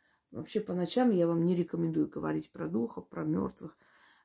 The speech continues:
Ну, мне, мне ничего не будет, а вам лучше этого не делать. Они активизируются. Я всегда, <laughs> когда снимаю, она внизу спит, как будто ее тормошат, она начинает какие-то звуки издавать. Ничего не будет, не, все нормально. Так вот,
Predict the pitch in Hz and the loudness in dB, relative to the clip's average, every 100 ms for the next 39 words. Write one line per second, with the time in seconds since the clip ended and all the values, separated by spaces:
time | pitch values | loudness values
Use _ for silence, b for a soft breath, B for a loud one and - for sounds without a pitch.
0 | - 185 196 196 214 202 175 175 185 190 | -4 2 4 6 6 6 4 4 4 4
1 | 185 - 285 214 160 156 151 156 156 208 | 2 4 4 4 4 2 0 -2 -2 2
2 | 214 190 170 190 - 170 - 160 160 160 | 2 0 -2 -4 -4 -8 -6 -4 -2 -2
3 | 156 131 - - _ _ _ _ _ _ | -2 -4 -6 -14 _ _ _ _ _ _
4 | - 160 165 156 - - 165 160 156 - | -8 -4 -2 -4 -4 -4 -2 -4 -4 -4
5 | 180 180 - 180 170 - 175 151 151 151 | 0 0 -2 -4 -4 -8 -4 2 2 2
6 | 165 196 233 185 160 165 156 160 165 165 | 0 4 4 4 4 2 0 0 -2 -4
7 | - 247 247 - - 175 208 - 170 190 | -4 -4 -4 -6 -6 -4 -4 -2 0 0
8 | 190 b b _ 202 196 208 208 156 151 | -2 b b _ 2 4 4 4 4 2
9 | 160 160 160 - 180 180 - 156 175 165 | 0 -2 -2 -2 -2 -2 -4 -6 -6 -6
10 | 160 156 156 151 151 156 131 - 190 196 | -6 -6 -6 -8 -8 -10 -10 -10 -6 -6
11 | - 185 165 160 139 - _ - - - | -4 -4 -4 -4 -10 -12 _ -18 -18 -18
12 | - - 151 151 160 - b b b b | -20 -12 -10 -8 -10 -14 b b b b
13 | b _ _ _ 202 196 202 156 | b _ _ _ -6 4 8 8